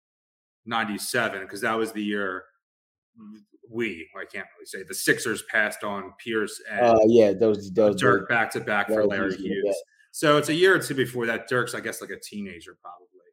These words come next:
Speaker 1: And you at Team U S A, I don't wanna say it's an Olympic game, maybe some kind of year, uh, you know, world championship exhibition game,
Speaker 2: Yeah.
Speaker 1: whatever. And they're playing Germany. And Barkley sees this kid is just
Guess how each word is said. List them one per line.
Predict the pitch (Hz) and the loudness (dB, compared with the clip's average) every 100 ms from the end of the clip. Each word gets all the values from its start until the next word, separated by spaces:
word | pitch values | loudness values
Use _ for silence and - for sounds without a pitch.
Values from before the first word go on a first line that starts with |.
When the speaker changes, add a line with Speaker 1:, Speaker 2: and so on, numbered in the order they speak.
| _ _ _ _ - | _ _ _ _ -6
Speaker 1:
And | 135 120 117 113 110 104 104 | -2 2 2 2 0 -2 -6
you | 127 143 | 0 0
at | 135 | 0
Team | 131 147 143 | -2 -4 -2
U | 135 | 0
S | 120 - | 0 0
A, | 123 117 120 | -2 -2 -2
I | 147 | -2
don't | 160 151 | -2 -2
wanna | 139 | -4
say | 131 127 | -2 -2
it's | 117 | -4
an | 110 | -8
Olympic | 113 - 104 | -8 -6 -8
game, | - 98 98 | -8 -10 -8
maybe | 107 120 | -8 -8
some | 110 107 | -8 -8
kind | 104 104 98 | -8 -6 -8
of | 92 _ _ _ _ _ | -12 _ _ _ _ _
year, | 165 175 | 0 2
uh, | 139 127 113 107 | 4 4 4 0
you | 123 | -4
know, | 101 92 - _ _ - | -6 -8 -16 _ _ -2
world | 139 131 | 0 0
championship | 139 127 120 104 123 | 0 -2 -2 -2 -2
exhibition | 117 - 107 107 101 110 | -2 -4 -6 -6 -6 -8
game, | 101 101 95 | -10 -8 -4
Speaker 2:
Yeah. | |
Speaker 1:
whatever. | 101 87 - _ _ _ _ _ _ - | -4 -4 -8 _ _ _ _ _ _ -6
And | 131 123 | -4 -2
they're | 120 | -4
playing | - 131 117 107 | -2 -2 -2 -6
Germany. | 101 107 104 87 87 87 _ _ _ _ | -6 -4 -4 -8 -14 -20 _ _ _ _
And | 131 117 107 104 101 95 90 - - _ _ _ - | -4 -2 0 -2 -4 -6 -12 -18 -20 _ _ _ -2
Barkley | 131 127 131 117 | 2 2 2 -2
sees | - 120 101 | -4 -6 -4
this | 104 - | -6 -6
kid | - - 110 95 92 92 - | -12 -6 -4 -4 -8 -14 -14
is | 113 - | -12 -8
just | 110 90 - | -8 -8 -12